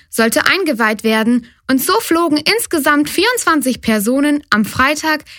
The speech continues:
den fünfundzwanzigsten elften zweitausendzweiundzwanzig, nach Sofia. Einige Brüder und Schwestern waren bereits einige Tage zuvor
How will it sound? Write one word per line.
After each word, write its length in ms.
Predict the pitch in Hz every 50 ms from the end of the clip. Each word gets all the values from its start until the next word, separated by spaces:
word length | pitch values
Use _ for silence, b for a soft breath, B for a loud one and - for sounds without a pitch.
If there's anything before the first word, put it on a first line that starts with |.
| B B -
den 140 | 240 220 196
fünfundzwanzigsten 920 | - - 359 392 415 392 - - 294 269 - - 240 - - - 214 196 -
elften 400 | - 143 - 339 - - - 302
zweitausendzweiundzwanzig, 1500 | 285 - 240 - - 233 233 226 208 220 208 - - 220 208 208 202 196 - 262 269 294 294 294 330 320 294 - - _ _
nach 200 | 220 208 214 214
Sofia. 600 | - 277 262 - - 208 190 190 185 202 208 - - _ _ _ _ _ _ _ _ _ _ _ _ _ _ _ _ _ _ _ _ _ _ _ _ _ _ _ _ -
Einige 400 | 170 427 440 494 466 - 370 277
Brüder 380 | - 262 330 330 294 311 262
und 120 | 247 262 -
Schwestern 520 | - 269 285 302 294 - 320 302 277 233
waren 320 | 277 302 370 403 403 330
bereits 340 | 226 247 - 233 220 208 - -
einige 400 | 254 294 349 392 339 - 262 196
Tage 360 | - 254 269 302 277 285 -
zuvor 480 | - 247 226 - - 285 294 285 311